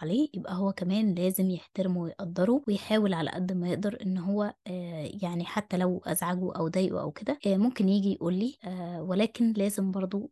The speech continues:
يحاول إن هو يحترمه بغض النظر عن، آه، أيا كان، حتى لو الكبير هو اللي مخطئ. هنا بقى هحكي لك قصة يا مريم. كانت في أسرة ما، آه، مدلعين الطفل الصغير جدًا، وأي حاجة هو عايزها بيجيبوها له، على العكس تمامًا بيعملوا مع أخواته الكبيرة،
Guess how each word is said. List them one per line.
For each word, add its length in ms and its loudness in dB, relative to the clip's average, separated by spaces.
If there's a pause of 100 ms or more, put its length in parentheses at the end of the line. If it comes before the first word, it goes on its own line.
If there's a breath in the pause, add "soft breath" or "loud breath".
(100)
يحاول 440 -2
إن 140 0
هو 440 0
يحترمه 680 0 (120)
بغض 280 0
النظر 380 0
عن، 440 0
آه، 360 -8
أيا 300 0
كان، 120 0
حتى 280 -6
لو 160 2
الكبير 520 -2
هو 340 -2 (200)
اللي 240 -2
مخطئ. 340 -6 (140)
هنا 160 4
بقى 300 0
هحكي 420 -6
لك 260 -6
قصة 280 2
يا 60 2
مريم. 400 -2 (100)
كانت 300 2
في 300 -2 (100)
أسرة 360 -4
ما، 360 -2
آه، 140 0
مدلعين 600 0
الطفل 340 -6
الصغير 400 -2
جدًا، 420 -4
وأي 340 0
حاجة 260 -2
هو 140 0
عايزها 320 0
بيجيبوها 460 -2
له، 80 -8 (160)
على 160 2
العكس 320 -2
تمامًا 520 2
بيعملوا 340 0
مع 120 0
أخواته 300 -8
الكبيرة، 440 0